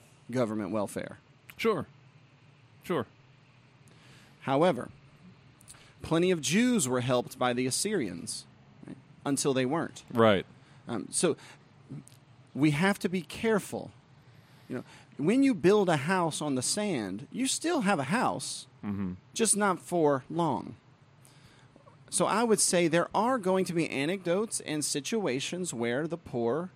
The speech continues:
Speaker 1: are helped, and there's also gonna be situations where godly, honorable people are helped for a short time, um, and then they break off from that bondage.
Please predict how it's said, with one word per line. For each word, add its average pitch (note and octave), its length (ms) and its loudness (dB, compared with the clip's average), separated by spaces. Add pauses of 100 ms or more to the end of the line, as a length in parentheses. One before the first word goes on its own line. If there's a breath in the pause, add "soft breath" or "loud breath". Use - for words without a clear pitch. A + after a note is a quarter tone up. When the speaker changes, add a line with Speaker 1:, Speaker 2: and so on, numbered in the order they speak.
(120)
Speaker 1:
are D3+ 220 2
helped, D#3+ 480 -2 (380 loud breath)
and B3 100 0
there's C#4 140 2
also D4+ 180 0
gonna B3 140 -2
be G#3 60 -2
situations C#3+ 680 -2
where A#2+ 240 -2 (220 loud breath)
godly, D3 480 0
honorable C3 520 0
people C#3 520 -2 (180 loud breath)
are B2+ 140 0
helped C#3 280 -2
for C#3+ 160 -2
a B2 40 -2
short - 320 -2
time, A#2 440 -6 (440 loud breath)
um, B2 300 -2
and C#3 180 2
then E3+ 140 2
they C#3 160 4
break C#3 420 0
off C3 300 4
from C#3 320 -4
that G#2+ 240 -4
bondage. G#2+ 520 -4